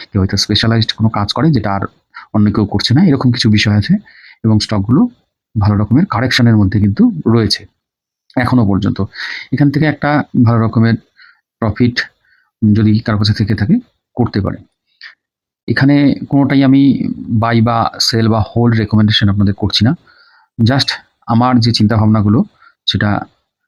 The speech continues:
তুলে ধরবো এখানে। এবার প্রথম যে স্টকটি নিয়ে আমি আলোচনা করব সেটা হচ্ছে আইটি সেক্টরে দিগ্গজ কোম্পানি, সেটা হচ্ছে টিসিএস,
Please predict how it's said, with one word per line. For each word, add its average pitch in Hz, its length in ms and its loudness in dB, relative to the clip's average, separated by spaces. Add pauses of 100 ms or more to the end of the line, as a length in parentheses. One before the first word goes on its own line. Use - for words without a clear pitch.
(120)
তুলে 104 160 2
ধরবো 101 200 2
এখানে। 107 320 0 (880)
এবার 143 380 0 (240)
প্রথম 175 420 2
যে 143 160 2
স্টকটি 123 320 -4
নিয়ে 123 120 4
আমি 117 120 4
আলোচনা 104 320 0
করব 110 280 0 (500)
সেটা 107 240 -2
হচ্ছে 131 240 0 (580)
আইটি 104 220 -2
সেক্টরে 117 400 0 (120)
দিগ্গজ 104 320 0
কোম্পানি, 113 440 2
সেটা 98 220 -2
হচ্ছে 98 180 -2
টিসিএস, - 560 -6